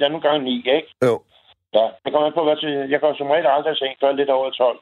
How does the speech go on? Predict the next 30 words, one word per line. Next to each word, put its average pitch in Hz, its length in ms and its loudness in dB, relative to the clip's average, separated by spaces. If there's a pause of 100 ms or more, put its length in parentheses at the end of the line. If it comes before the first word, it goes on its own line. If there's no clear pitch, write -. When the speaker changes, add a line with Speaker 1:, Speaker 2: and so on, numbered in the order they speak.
Speaker 2:
Men 147 100 4
må 135 60 2
Speaker 1:
Tolv 151 100 2
Speaker 2:
jeg 143 100 0
spørge 156 280 2
dig, 180 100 2
hvor 143 140 -2
gammel 175 260 0
du 185 40 2 (120)
er? 170 40 -6 (1400)
Speaker 1:
Jeg 131 100 2
bliver 139 180 0
syvoghalvfjerds. 117 680 0 (300)
<laughs> 151 300 0
Speaker 2:
Okay, 143 220 -2 (100)
er 131 40 2
der 139 100 0
noget 170 300 0
med, 170 160 2 (1300)
at 135 100 0
med 139 140 -2
Speaker 1:
Hvad - 80 -4
siger 170 120 4
du? 156 60 4
Speaker 2:
alderen, 127 240 -2 (200)
er 135 60 0
der 139 60 0
noget 156 200 0
med, 170 100 0
at 165 140 0